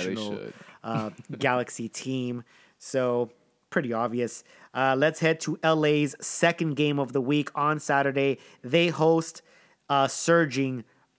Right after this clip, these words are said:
Speaker 2: R S L. David, who do you got in this game?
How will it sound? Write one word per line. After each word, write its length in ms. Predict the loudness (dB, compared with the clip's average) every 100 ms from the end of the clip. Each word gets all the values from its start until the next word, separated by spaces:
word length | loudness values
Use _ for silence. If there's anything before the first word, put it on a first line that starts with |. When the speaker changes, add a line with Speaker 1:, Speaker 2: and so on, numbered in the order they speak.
| 0
Speaker 2:
R 240 | 4 6
S 260 | 4 2 0
L. 500 | 2 4 2 0 -4 _ _ _ _ _ _ -6
David, 540 | 0 2 2 -2 -6 -14 _ _ _
who 180 | -8 -4
do 60 |
you 60 | 0
got 160 | 0 0
in 120 | -2
this 160 | -6 -8
game? 260 | -14 -16